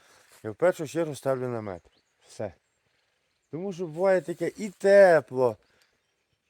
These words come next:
і жара, а хто його знає? А небо таке підозріле. І зараз як влупе дощ, і що будете робити? А мені як влупе дощ, я собі заліз, заліз в палаточку,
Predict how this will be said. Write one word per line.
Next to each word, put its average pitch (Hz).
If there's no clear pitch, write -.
і 180
жара, 180
а -
хто 233
його 208
знає? 120
А 143
небо 170
таке 147
підозріле. 170
І 139
зараз 196
як 170
влупе 196
дощ, 123
і 120
що 202
будете 156
робити? 95
А 127
мені 208
як 220
влупе 208
дощ, 143
я 170
собі 151
заліз, 143
заліз 147
в -
палаточку, 160